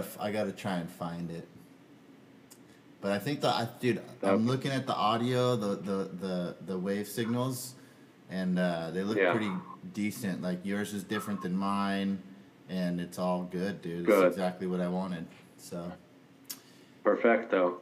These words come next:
Speaker 1: Yeah, buddy. That was fun.
Speaker 2: It's good to be back.
Speaker 1: It's good to be back. Um, so we'll do m-, tentative for next Thursday, or are you Thursdays or Fridays right now?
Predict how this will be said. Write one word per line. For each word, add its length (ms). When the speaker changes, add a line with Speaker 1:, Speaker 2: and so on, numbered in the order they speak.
Speaker 1:
Yeah, 260
buddy. 420
That 140
was 140
fun. 400
Speaker 2:
It's 120
good 200
to 60
be 80
back. 580
Speaker 1:
It's 120
good 220
to 100
be 140
back. 600
Um, 600
so 440
we'll 120
do 140
m-, 320
tentative 540
for 140
next 340
Thursday, 600
or 400
are 120
you 140
Thursdays 580
or 60
Fridays 540
right 180
now? 180